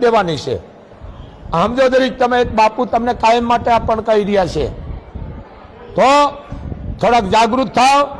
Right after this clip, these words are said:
અને શંકાપદ માણા લાગે, શંકાપદ વાહન તો યોદ્ધાને જાણ, અને યોદ્ધાની ભાઈ ઇજ્જત કરો, કારણ કે બાપુ ખુદ ઈ-, ઈ-, ઇજ્જત કરે છે.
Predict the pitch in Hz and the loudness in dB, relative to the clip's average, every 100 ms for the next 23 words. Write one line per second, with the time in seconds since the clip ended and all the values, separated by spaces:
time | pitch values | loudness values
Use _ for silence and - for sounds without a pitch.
0 | - - - 214 - 220 262 254 285 285 | -16 -14 -6 -4 -2 -2 0 2 2 2
1 | 262 262 262 247 247 240 247 - 233 254 | 0 2 2 4 2 2 2 0 -2 0
2 | 247 247 233 240 233 233 247 220 233 208 | 0 2 2 2 2 0 0 2 2 2
3 | 240 240 233 233 233 233 208 226 196 233 | 2 2 2 0 -2 -2 2 2 2 2
4 | 240 240 285 226 196 240 - 240 226 233 | 4 4 2 2 0 0 0 0 2 0
5 | 233 233 202 226 240 175 233 214 226 226 | 0 0 0 0 -2 -2 -4 -2 -6 -6
6 | 214 190 214 214 220 226 220 175 175 | -8 -6 -2 -2 -2 0 0 0 -2